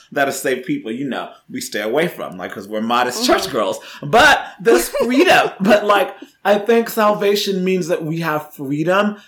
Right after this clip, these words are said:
Speaker 1: to live our lives in ways that honor Christ as we see fit through how we apply God's law and rule into our lives, not how we apply man-made legalistic systems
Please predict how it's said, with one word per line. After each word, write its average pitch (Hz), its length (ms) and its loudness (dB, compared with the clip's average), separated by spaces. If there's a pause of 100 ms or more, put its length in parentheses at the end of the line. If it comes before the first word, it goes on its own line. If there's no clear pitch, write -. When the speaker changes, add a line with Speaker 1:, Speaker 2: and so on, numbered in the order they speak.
(120)
Speaker 1:
to 160 120 -4
live 156 240 4
our 175 160 2
lives 143 320 0
in 147 160 -4
ways 139 240 0
that 143 180 -10
honor 127 300 -4
Christ 123 560 -4 (320)
as 131 340 2
we 123 380 -4
see 165 280 -4
fit - 500 -4 (180)
through 180 480 2 (220)
how 147 640 0 (140)
we 147 380 0
apply 135 440 -2
God's 120 440 -2 (360)
law 135 480 2
and 123 200 -6
rule 143 240 0
into 156 300 -4
our 131 100 2
lives, 110 440 -2
not 135 260 -4
how 131 220 -4
we 123 140 -6
apply 117 420 -6
man-made 127 480 -4
legalistic 117 680 -8
systems 104 680 -6